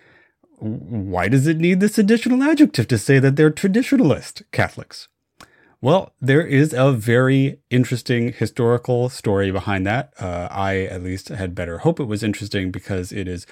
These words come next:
what my P H D research was about. Uh, so strap yourselves in. It's time for Craig's dissertation.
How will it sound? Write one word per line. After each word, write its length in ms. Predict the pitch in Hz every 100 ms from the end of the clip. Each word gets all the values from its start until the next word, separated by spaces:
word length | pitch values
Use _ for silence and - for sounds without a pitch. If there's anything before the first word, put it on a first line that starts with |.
| - - _
what 300 | - 101 _
my 260 | 95 87 87
P 180 | - 160
H 220 | 170 -
D 340 | - 151 151 147
research 560 | 151 165 160 156 -
was 160 | 151 147
about. 400 | 160 139 - - _ -
Uh, 280 | 95 87 87
so 320 | - 90 87
strap 260 | - 123
yourselves 300 | - 120 113
in. 320 | 143 147 139 - - _ -
It's 200 | 110 -
time 360 | 110 117 120
for 440 | 110 117 110 107 - _ _ _ -
Craig's 440 | 123 135 135 -
dissertation. 880 | 117 107 117 123 - 131 - 87